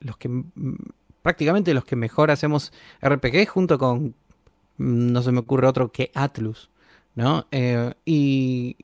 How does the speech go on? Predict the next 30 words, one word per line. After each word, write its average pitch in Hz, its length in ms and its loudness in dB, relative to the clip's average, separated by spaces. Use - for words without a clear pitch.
y 123 260 -4
recontra 139 500 0
vale 156 240 2
la 131 100 2
pena 147 320 4
porque... 120 600 -6
Digamos, 143 340 0
no, 156 160 0
no, 143 160 -2
no, 147 140 -2
no, 175 360 -2
no 165 240 2
vas 180 300 0
a 160 160 0
tener 156 420 2
elementos 143 580 2
que - 120 -10
te 123 80 -4
vuelen 135 240 0
la 135 100 0
cabeza, 185 600 0
¿no? 151 360 -2
Eh, 120 340 -6
pero, 131 960 -2
pero 131 140 2
es 156 120 0
una 156 360 2
experiencia 147 800 0
como 120 300 0
las 120 220 -4